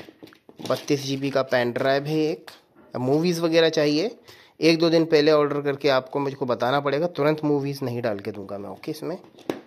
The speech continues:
क्योंकि time नहीं होता उतना। एक remote है और ये power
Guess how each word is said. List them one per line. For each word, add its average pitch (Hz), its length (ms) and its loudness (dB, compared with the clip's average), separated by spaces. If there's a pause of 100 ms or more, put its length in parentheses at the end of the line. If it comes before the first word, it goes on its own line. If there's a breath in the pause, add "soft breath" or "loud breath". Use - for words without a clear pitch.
(140)
क्योंकि 139 200 -10
time 127 300 0
नहीं 117 220 -4
होता 104 280 -8
उतना। 104 280 -12 (600 loud breath)
एक 139 200 -2
remote 131 420 0
है 185 240 -6 (100)
और 120 120 0
ये 135 60 -4
power 113 400 -2